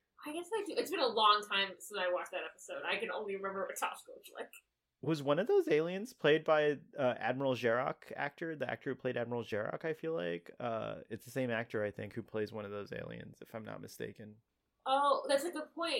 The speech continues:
Speaker 1: He needed good pictures from the hunt. The holodeck might not have been good.
Speaker 2: <laughs> Oh,
Speaker 1: How does
Speaker 2: true.
Speaker 1: the holodeck, like, photograph? <laughs>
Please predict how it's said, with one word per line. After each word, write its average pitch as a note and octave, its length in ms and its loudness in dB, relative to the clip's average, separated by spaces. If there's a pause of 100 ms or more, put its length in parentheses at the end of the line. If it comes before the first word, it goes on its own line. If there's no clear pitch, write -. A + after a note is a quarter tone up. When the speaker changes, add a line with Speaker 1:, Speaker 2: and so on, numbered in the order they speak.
Speaker 1:
He D4 120 -6
needed C4 200 -6
good - 180 0
pictures D4 300 -12
from G3+ 140 -12
the F3+ 120 -6
hunt. F3 220 -6 (220)
The - 60 -20
holodeck G#3 380 -2 (220)
might G3 220 -8
not F#3+ 120 -2
have F3+ 100 -4
been F#3+ 160 -10
good. F#3+ 280 -6 (200)
Speaker 2:
<laughs> - 360 -20
Oh, C3 120 6
Speaker 1:
How D4 80 10
does - 120 2
Speaker 2:
true. - 120 6
Speaker 1:
the F4 80 6
holodeck, C4 420 8 (240)
like, G#3+ 260 0
photograph? - 600 -2 (460)
<laughs> B2+ 80 -2